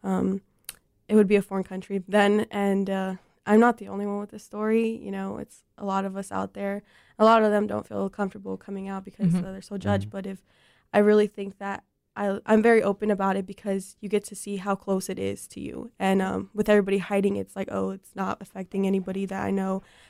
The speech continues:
Speaker 1: Um, but it is, and it's close to, you know, whether people wanna be open of it or not. Um, and with daca being gone, you know, like I said, it wasn't a permanent, um, solution, but it was that, I guess, security, that peace of mind that you could go to the grocery store and drive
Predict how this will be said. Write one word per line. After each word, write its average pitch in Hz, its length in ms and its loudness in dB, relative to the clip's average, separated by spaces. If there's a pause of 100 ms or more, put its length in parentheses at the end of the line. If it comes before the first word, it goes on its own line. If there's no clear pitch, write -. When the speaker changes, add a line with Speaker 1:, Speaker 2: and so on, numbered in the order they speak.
(220)
Speaker 1:
Um, 214 200 8
but 240 100 6
it 294 120 6
is, 214 260 4
and 214 80 -4
it's 214 140 0
close 214 180 -4
to, 214 100 -2
you 208 100 4
know, 196 180 0
whether 196 200 0
people 196 260 -6
wanna 190 200 -10
be 196 160 -10
open 196 260 -10
of 190 120 -10
it 190 180 -12
or 196 80 -6
not. 190 280 -8 (720)
Um, 220 420 6 (500)
and 220 200 6
with 226 120 4
daca 208 300 0
being 233 280 4
gone, 233 420 2
you 214 160 0
know, 202 180 4
like 202 240 -6
I 196 60 0
said, 202 140 -6
it 202 60 -2
wasn't 202 180 0
a 196 40 0
permanent, 196 460 -4
um, 190 240 -8
solution, 208 480 2
but 196 240 -2
it 202 80 -4
was 196 280 -2
that, 190 340 -2 (400)
I 190 80 -12
guess, 196 220 -2
security, 202 680 -6
that 208 160 -4
peace 214 220 -2
of 202 60 -2
mind 190 440 2
that 196 80 -2
you 202 80 -4
could 196 120 -14
go 196 120 -2
to 196 100 0
the 196 80 -2
grocery 196 340 -2
store 196 180 -6
and 196 120 0
drive 196 400 -4